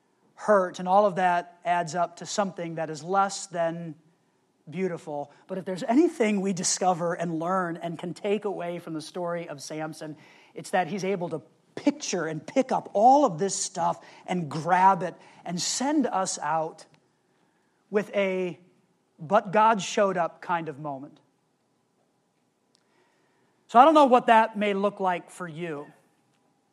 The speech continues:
but perhaps it sounds something like this, where we get the chance with God to say, "You know, for years, I was a compulsive liar,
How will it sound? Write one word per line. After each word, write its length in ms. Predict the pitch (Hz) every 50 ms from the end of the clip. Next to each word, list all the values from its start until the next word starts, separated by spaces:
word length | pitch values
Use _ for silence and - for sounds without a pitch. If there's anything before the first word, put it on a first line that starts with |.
| _ _ _ _ _ _ _ _ _
but 140 | - 202 196
perhaps 460 | - 226 214 - 285 294 285 - -
it 80 | 226 190
sounds 580 | - 233 220 214 208 214 208 196 160 - - - _ _ _ _ _ _ _ _
something 440 | - - 269 254 226 220 233 220
like 200 | 214 214 202 202
this, 220 | 208 214 190 - -
where 100 | 190 185
we 160 | 175 247 285
get 160 | 208 254 -
the 60 | 208
chance 480 | 185 - - 226 208 190 185 180 - -
with 280 | 175 202 220 185 175 175
God 380 | 185 196 185 180 175 165 151 -
to 80 | 170
say, 460 | 156 - - 208 196 196 185 170 - - - - -
"You 100 | - 220
know, 120 | 233 233 220
for 220 | 226 - 226 220
years, 800 | 202 180 185 220 226 220 208 190 170 156 160 - - - - - _ _ _ _ _ _ _ _ _ _ _ -
I 140 | 214 240 247
was 240 | 247 247 220 156
a 260 | 226 220 208 202 185 - - -
compulsive 720 | - - 226 208 - - 269 269 - - - - 254 175
liar, 600 | 196 214 208 202 202 196 190 180 160 147 - -